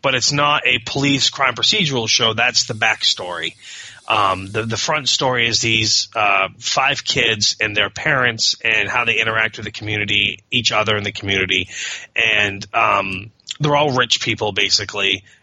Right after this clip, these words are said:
And then there's the one outsider and her kid that's come to town to this prep, preppy little preschool, uh, fi-, you know, fi-, uh, kindergarten, whatever, first grade. And, uh, everyone has their, like, uh, behind closed doors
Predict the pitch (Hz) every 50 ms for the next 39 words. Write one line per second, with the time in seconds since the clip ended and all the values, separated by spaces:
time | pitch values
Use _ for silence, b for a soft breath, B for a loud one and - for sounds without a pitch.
0 | b - 110 107 113 113 113 117 110 107 - 127 113 117 123 131 123 120 117 117
1 | - - - - 117 107 104 98 107 101 101 98 - 110 107 101 - - 113 107
2 | 98 101 95 - - - 113 104 98 95 - - 110 101 98 98 101 - 104 101
3 | 98 - - - - - - - 131 110 - - - - - 127 110 - 117 110
4 | 107 107 101 95 - - 117 104 101 - - - 110 101 101 98 101 98 95 -
5 | - - - 110 104 95 85 87 - - - 110 107 101 92 90 85 - - _
6 | - B B B B B B B B B - - 151 143 123 117 107 113 104 101
7 | 101 101 101 104 101 101 98 98 95 - - 107 95 - - 117 107 101 101 101
8 | 92 - B B B B B B B B B B B B B - 143 139 135 135
9 | 135 131 131 - 147 160 165 180 175 175 151 135 156 147 143 135 120 113 135 127
10 | 120 113 113 107 110 107 104 101 - _ _ _ _ _ _ - - - _ _
11 | _ - 95 95 92 90 92 92 - - 151 151 143 127 - - 151 143 135 117
12 | 110 135 131 127 127 127 127 127 123 117 - - - - - -